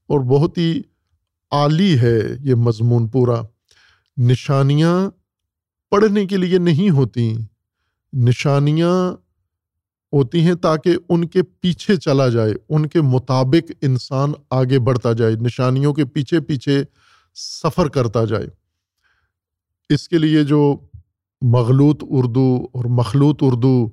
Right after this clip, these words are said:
کا لفظ استعمال کیا جاتا ہے، وہ ہے following، یعنی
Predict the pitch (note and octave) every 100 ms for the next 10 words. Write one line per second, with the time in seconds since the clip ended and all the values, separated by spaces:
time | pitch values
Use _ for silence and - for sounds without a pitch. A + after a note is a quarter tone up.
0 | _ _ _ _ _ _ - C3 B2+ -
1 | C#3+ - C3+ B2 A#2+ A#2+ B2+ B2 B2 A#2
2 | B2+ D#3+ D3+ D3 D3+ E3 D#3+ - D3 B2+
3 | B2+ C3+ A2 G2+ _ _ _ _ _ _
4 | _ _ _ _ - B2 C3 D3